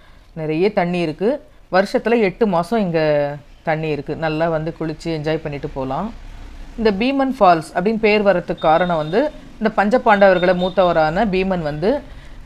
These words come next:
அஹ், கொஞ்ச நாள் இங்க வந்து மறைஞ்சு இருந்து வாழ்ந்து வந்தார் அப்படின்னு சொல்றாங்க. இந்த பீமா ஃபால்ஸ் வந்து சென்னையிலேருந்து இருநூறு கிலோமீட்டர் தூரத்துல இருக்குது.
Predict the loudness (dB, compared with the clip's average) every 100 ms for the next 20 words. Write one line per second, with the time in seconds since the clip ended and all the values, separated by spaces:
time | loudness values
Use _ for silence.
0 | -2 0 0 0 2 2 0 -2 -4 -2
1 | 0 4 6 6 4 2 0 0 4 4
2 | 4 4 2 2 2 4 4 4 -2 0
3 | 2 0 0 -6 -4 -6 -4 -4 -2 -4
4 | -6 -12 -2 0 2 2 2 4 4 2
5 | -2 -2 -2 -2 0 2 4 4 2 4
6 | 4 4 0 0 0 0 -2 -2 0 0
7 | 0 -2 -2 -6